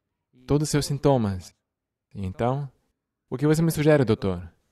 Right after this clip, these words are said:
"Bem, você tem que tomar mais água, tem que fazer exercício,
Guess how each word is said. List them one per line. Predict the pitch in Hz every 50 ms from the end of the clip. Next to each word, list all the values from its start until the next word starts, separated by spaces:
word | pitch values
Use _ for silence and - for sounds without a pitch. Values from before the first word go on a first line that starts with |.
| _ _ _ _ _ _ _ _ _ _ _ _ _ _ _
"Bem, | - 139 135 123 113
você | 107 101 107 110
tem | 120 120 113
que | 107 - 101
tomar | - 110 110 107
mais | 107 110 110 104 98
água, | 127 135 143 151 151 143 143 143 139 135
tem | - - 120
que | 120 -
fazer | - 110 110 104
exercício, | 101 95 90 95 92 - - 170 180 180 - - 170 160 156